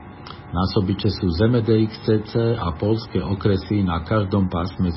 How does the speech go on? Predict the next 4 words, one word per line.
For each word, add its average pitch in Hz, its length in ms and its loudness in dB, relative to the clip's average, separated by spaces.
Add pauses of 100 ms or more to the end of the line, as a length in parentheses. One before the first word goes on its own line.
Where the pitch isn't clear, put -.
zvlášť. 80 560 -4 (720)
Zvláštnymi 123 560 2
násobičmi 107 720 2 (160)
sú 104 160 2